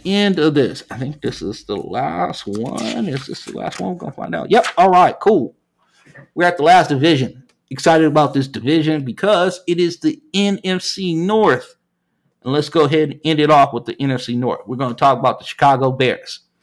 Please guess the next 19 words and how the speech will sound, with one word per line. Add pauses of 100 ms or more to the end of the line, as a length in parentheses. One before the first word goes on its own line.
(760)
Chicago
Bears, (420)
uh,
what
is
it?
Duh,
duh,
duh,
seven
and
a
half (420)
is
their
over-unders. (100)
Wins, (640)
we
got